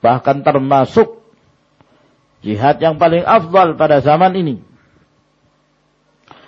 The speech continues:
Wa amma badlul ma'rufi fil jah, adapun mengerahkan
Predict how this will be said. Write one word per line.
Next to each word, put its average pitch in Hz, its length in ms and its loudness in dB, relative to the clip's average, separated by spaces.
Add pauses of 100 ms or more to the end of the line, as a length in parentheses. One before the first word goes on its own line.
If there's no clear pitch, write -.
(300)
Wa 143 240 2
amma 226 320 2
badlul 214 480 4
ma'rufi 208 880 4
fil 196 320 0
jah, 226 720 4 (1200)
adapun 139 960 2 (4000)
mengerahkan 190 1200 0